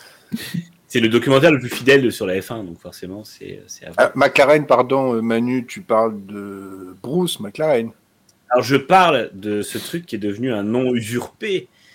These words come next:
Speaker 1: mais qui à l'époque était une grande équipe de course, effectivement.
Speaker 2: Non,
Speaker 1: Et
Speaker 2: mais il y
Speaker 1: la
Speaker 2: avait
Speaker 1: pilote
Speaker 2: aussi
Speaker 1: à
Speaker 2: la série, euh, sur Amazon,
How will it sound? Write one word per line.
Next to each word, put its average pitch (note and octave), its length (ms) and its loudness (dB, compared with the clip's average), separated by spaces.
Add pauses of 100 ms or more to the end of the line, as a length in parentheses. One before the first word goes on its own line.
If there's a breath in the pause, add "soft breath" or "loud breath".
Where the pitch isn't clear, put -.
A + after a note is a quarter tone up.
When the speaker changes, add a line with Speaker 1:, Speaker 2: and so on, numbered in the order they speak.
(220 soft breath)
Speaker 1:
mais G2+ 100 -8
qui G2+ 240 -4
à G2 60 2
l'époque - 320 -2
était A2 100 -16 (140)
une G2 120 -4
grande C3+ 220 -2
équipe B2 220 -12
de D3+ 80 -10
course, - 300 -16
effectivement. - 460 -20 (640)
Speaker 2:
Non, A2+ 60 0
Speaker 1:
Et A2+ 40 0
Speaker 2:
mais A#2 40 -2
il - 20 -4
y G#2+ 40 0
Speaker 1:
la - 40 0
Speaker 2:
avait G#2 140 0
Speaker 1:
pilote A2+ 120 -2
Speaker 2:
aussi - 180 -2
Speaker 1:
à B2+ 40 -2
Speaker 2:
la B2 80 2
série, C3+ 540 2
euh, A2+ 140 2
sur G#2+ 180 -6
Amazon, B2+ 380 -2